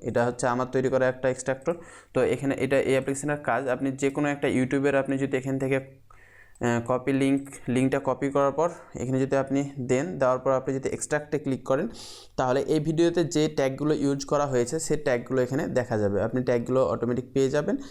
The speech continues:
এখান থেকে ট্যাগটা কপি করতে পারবেন। তো, আহ, আমরা কোনো পর্বে দেখব যে এরকম একটা সফটওয়্যার কীভাবে তৈরি করা যা-, আহ, সম্ভব পিএইচপি দিয়ে বা এরকম একটা ফাংশনালিটি কীভাবে তৈরি করা যায় পিএইচপি দিয়ে, সে বিষয়টি আমরা অন্য কোনো ভিডিওতে দেখব।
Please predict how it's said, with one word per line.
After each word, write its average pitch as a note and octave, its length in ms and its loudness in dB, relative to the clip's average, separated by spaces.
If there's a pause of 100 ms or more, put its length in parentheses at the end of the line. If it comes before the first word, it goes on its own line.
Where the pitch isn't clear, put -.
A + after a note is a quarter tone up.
(220)
এখান B2 200 2
থেকে C3 140 2
ট্যাগটা B2+ 440 0
কপি B2+ 240 -2
করতে A#2+ 260 0
পারবেন। G2 520 -2 (840)
তো, A2+ 180 2 (640)
আহ, A#2+ 360 2
আমরা D3 260 4
কোনো D#3+ 240 -2
পর্বে D#3 320 2
দেখব C#3+ 340 2
যে C#3+ 200 2
এরকম C#3 220 2
একটা C#3 180 0
সফটওয়্যার C3+ 320 0
কীভাবে C3 300 2
তৈরি C3 240 2
করা C3 200 2
যা-, A#2+ 140 -2
আহ, A#2+ 420 2
সম্ভব A#2+ 640 0
পিএইচপি C3 340 0
দিয়ে B2 200 2 (160)
বা B2 180 2
এরকম A#2+ 260 0
একটা C3 300 0
ফাংশনালিটি C3 720 -2 (440)
কীভাবে B2+ 260 2
তৈরি B2+ 200 2
করা B2 200 4
যায় A#2+ 220 2 (200)
পিএইচপি B2+ 300 0
দিয়ে, C#3 100 2
সে C3+ 140 -2
বিষয়টি B2 300 0
আমরা B2 220 2
অন্য A#2+ 220 -2
কোনো B2 140 0
ভিডিওতে C3 360 2
দেখব। C#3+ 240 0